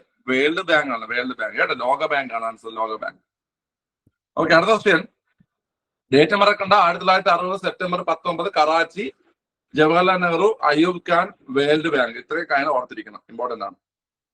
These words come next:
ഇന്ത്യൻ ആസൂത്രണവുമായി ബന്ധപ്പെട്ട് റോളിംഗ് പ്ലാൻ നടപ്പിലാക്കിയ വേളയിൽ ഇന്ത്യൻ പ്രധാനമന്ത്രി ആരായിരുന്നു? റോളിംഗ് പ്ലാൻ, റോളിംഗ് പ്ലാൻ നടപ്പിലാക്കുമ്പോൾ ഇന്ത്യൻ പ്രധാനമന്ത്രി ആരാ?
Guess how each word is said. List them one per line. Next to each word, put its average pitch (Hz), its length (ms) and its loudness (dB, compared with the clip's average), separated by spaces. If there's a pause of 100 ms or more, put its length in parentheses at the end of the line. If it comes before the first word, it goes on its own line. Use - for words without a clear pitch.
(400)
ഇന്ത്യൻ 185 260 2
ആസൂത്രണവുമായി 190 680 2
ബന്ധപ്പെട്ട് 180 460 0
റോളിംഗ് 180 500 0
പ്ലാൻ 180 180 4
നടപ്പിലാക്കിയ 165 680 2
വേളയിൽ 143 560 -2
ഇന്ത്യൻ 147 400 -8
പ്രധാനമന്ത്രി 135 640 0
ആരായിരുന്നു? 113 580 0 (120)
റോളിംഗ് 117 300 -6
പ്ലാൻ, 107 160 -4 (1400)
റോളിംഗ് 147 180 6
പ്ലാൻ 170 140 6
നടപ്പിലാക്കുമ്പോൾ 175 420 2
ഇന്ത്യൻ 170 160 -2
പ്രധാനമന്ത്രി 170 360 4
ആരാ? 165 260 2